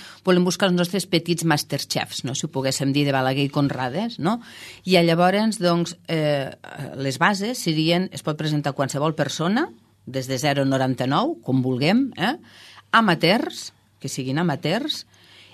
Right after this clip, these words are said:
i que presentin un plat fet per amb ells, o amb elles, naturalment, de les quatre categories que es poden participar, que poden ser des d'uns aperitius o una tapa,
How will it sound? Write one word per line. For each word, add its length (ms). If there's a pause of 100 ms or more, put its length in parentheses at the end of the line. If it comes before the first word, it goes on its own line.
i 140
que 80
presentin 540
un 180
plat 400 (480)
fet 240
per 140
amb 180
ells, 240
o 80
amb 160
elles, 320
naturalment, 640 (400)
de 180
les 160
quatre 240
categories 640
que 80
es 80
poden 260
participar, 800
que 100
poden 320
ser 400
des 300
d'uns 320
aperitius 560
o 80
una 160
tapa, 460